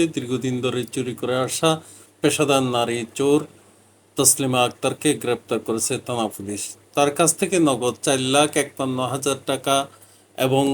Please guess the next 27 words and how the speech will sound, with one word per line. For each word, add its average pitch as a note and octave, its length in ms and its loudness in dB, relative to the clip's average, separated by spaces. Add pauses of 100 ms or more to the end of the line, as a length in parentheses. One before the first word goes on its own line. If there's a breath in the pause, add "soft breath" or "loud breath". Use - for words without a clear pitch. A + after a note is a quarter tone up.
(140)
প্রায় B2+ 280 6
সাড়ে D3+ 380 4
চার D#3 280 2
ভরি C#3+ 240 0
স্বর্ণ C#3 260 -2
অলংকার C3 460 0
উদ্ধার A#2+ 320 -2
করা A2+ 220 0
হয়েছে। A2 380 -2 (300)
থানা C#3 280 0
সূত্রে D3+ 420 -2
জানা D#3 300 4
যায়, D#3+ 240 2 (340)
গত B2+ 200 -2 (360)
একুশ D#3+ 460 -2 (640 soft breath)
আগস্ট C#3+ 440 4 (140)
আমিরাবাদ C#3 540 4
স্টেশনে E3 500 0
প্রবাসী C#3 540 2
স্ত্রীর C3+ 400 -2
ব্যাগ B2 180 -4 (100)
থেকে D3+ 280 2 (500 loud breath)
সুকৌশলে D#3 720 0
স্বর্ণ C#3+ 300 0
অলংকার C#3 560 2
হাতিয়ে C3 340 0
নেন C3+ 240 0